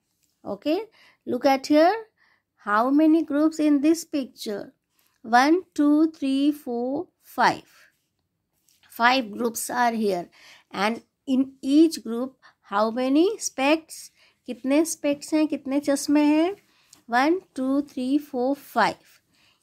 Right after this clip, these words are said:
In each group, five specks are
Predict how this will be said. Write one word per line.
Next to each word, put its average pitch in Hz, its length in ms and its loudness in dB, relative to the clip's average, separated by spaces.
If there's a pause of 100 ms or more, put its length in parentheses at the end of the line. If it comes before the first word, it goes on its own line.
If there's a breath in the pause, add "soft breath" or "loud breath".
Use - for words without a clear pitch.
In 311 280 4 (340)
each 311 420 0
group, 285 380 -4 (440)
five 240 720 -2
specks - 640 -12
are 285 240 0